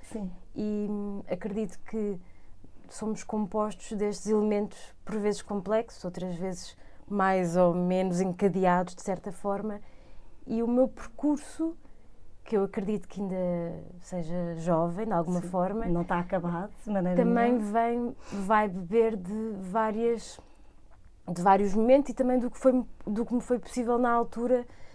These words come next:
Speaker 2: assim, em pequenas fases, ir buscar ou, ou crescer ou reunir essas condições para poder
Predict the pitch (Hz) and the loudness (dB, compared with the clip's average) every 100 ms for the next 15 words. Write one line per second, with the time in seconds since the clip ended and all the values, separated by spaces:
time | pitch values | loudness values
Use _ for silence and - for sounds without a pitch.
0 | - - 175 - 254 233 233 - 247 233 | -16 -6 -4 2 6 8 6 4 6 6
1 | 233 - 226 226 208 226 190 - - 220 | 4 4 6 6 4 -2 -4 -6 0 2
2 | 220 226 196 185 180 - 180 175 - 208 | 4 2 2 0 -6 -4 -4 -4 -6 -2
3 | 214 202 185 180 - - - - - - | 0 2 2 2 -2 -8 -10 -8 -6 -4
4 | 202 196 196 202 180 - 208 196 - 214 | -4 -2 0 -2 -4 -8 -8 -8 -4 -2
5 | 202 190 214 208 - 208 180 196 208 202 | -2 -2 -4 -6 -6 -10 -8 -2 0 0